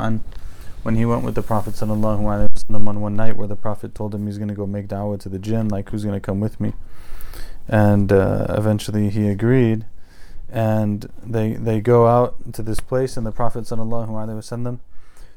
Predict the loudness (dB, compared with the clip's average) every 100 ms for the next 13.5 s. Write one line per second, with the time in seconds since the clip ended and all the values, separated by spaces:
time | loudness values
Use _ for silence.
0 | -6 -2 -2 -2 -4 -4 -4 -4 -2 -4
1 | -4 -4 -6 -8 -10 -8 -6 -8 -6 -6
2 | -4 -2 -2 0 0 0 -2 -8 -10 -8
3 | -6 -4 -4 -4 -4 -4 -4 -2 0 0
4 | -2 -2 -2 0 2 2 2 2 2 2
5 | 2 0 0 -2 -8 -14 -14 -10 -6 -2
6 | -2 -2 0 -2 -2 -8 -8 -4 -2 0
7 | -2 -4 -8 -6 -4 -4 -4 -4 -4 -2
8 | 0 -2 -2 -4 -6 -4 -8 -6 -6 -4
9 | -2 -2 -4 -10 -10 -6 -4 -2 0 0
10 | 0 -2 -4 -4 -2 -2 0 0 0 -2
11 | -4 0 4 6 6 2 0 -4 -8 -8
12 | -8 -6 -4 -4 -6 -6 -4 -4 -4 -4
13 | -4 -2 -4 -6